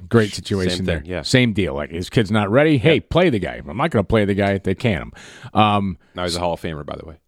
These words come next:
Speaker 2: <laughs>
Speaker 1: Yeah, <laughs> Stamkos is an incredible player, but, but, uh, Bel-,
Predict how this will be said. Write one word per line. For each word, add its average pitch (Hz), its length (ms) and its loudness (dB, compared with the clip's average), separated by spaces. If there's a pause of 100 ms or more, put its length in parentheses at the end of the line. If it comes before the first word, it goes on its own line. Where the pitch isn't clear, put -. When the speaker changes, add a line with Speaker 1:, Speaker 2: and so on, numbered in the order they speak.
Speaker 2:
<laughs> - 200 -14
Speaker 1:
Yeah, 151 220 6
<laughs> - 100 -8
Stamkos - 1000 -4
is - 80 -4
an 92 60 0
incredible 95 320 2
player, 202 380 4
but, 98 120 -4 (100)
but, 107 300 -2 (200)
uh, - 100 -14 (120)
Bel-, 127 420 0